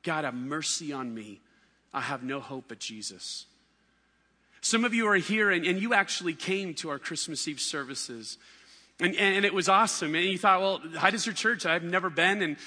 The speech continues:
it was a great time. And I, I wonder what they're about. And you're here today. You're here today. Maybe your second time only with us. Can, can I just tell you something? Can I just pull back for a second and help you see the forest for the trees?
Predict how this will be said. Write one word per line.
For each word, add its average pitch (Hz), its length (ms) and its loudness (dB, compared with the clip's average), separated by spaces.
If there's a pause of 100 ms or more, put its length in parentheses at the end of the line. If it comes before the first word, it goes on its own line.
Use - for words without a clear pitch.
it - 60 -4
was 170 100 2
a 143 60 -2
great 165 560 2
time. 190 380 4
And 143 80 -4
I, 170 160 6
I 170 60 4
wonder 202 260 0
what 190 160 -4
they're 165 180 -2
about. 113 460 -2 (840)
And 165 100 -2
you're 202 120 2
here 226 240 -4
today. 104 300 -12 (1200)
You're 190 100 2
here 202 240 0
today. 151 220 -4
Maybe 156 240 -2
your 180 100 -4
second 175 460 -4
time 180 260 -4
only 165 320 -6
with 135 280 -10
us. - 420 -12 (1000)
Can, - 160 2
can 302 140 2
I 370 60 2
just 370 200 -2
tell 196 180 2
you 202 120 -4
something? 196 400 -4
Can 202 120 -2
I 233 60 0
just 247 180 -8
pull 220 200 -6
back 175 320 0
for 190 120 -6
a 165 40 -6
second 170 340 -2
and 156 80 -4
help 165 160 -8
you 175 60 -8
see - 160 -4
the 160 80 -8
forest 151 400 -6
for - 100 -12
the 131 80 -8
trees? 131 640 -10